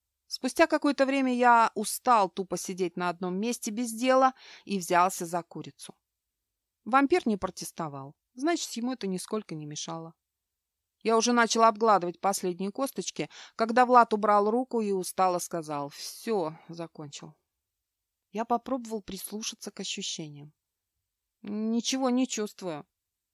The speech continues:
«Не всё сразу». Вампир рухнул в кресло напротив. «Каналы ещё не разработаны, да и энергию по ним как следует погонять нужно». «Ага»,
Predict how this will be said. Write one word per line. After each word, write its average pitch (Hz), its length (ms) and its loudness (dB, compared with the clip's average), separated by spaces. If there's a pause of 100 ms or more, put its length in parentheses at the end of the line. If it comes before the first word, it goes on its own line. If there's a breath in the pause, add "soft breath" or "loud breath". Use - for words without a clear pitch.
(840)
«Не 269 220 0
всё 262 220 -2
сразу». 240 520 4 (920)
Вампир 208 440 -4
рухнул 220 360 -4
в - 80 -12
кресло 170 360 -8
напротив. 156 640 -14 (480)
«Каналы 277 440 8
ещё 220 220 4
не 226 120 2
разработаны, 226 800 2
да 180 120 -2
и 196 240 0
энергию 226 400 -2
по 214 120 0
ним 214 200 0
как 202 200 0
следует 196 360 -4
погонять 180 540 -4
нужно». 165 380 -10 (640)
«Ага», 190 580 6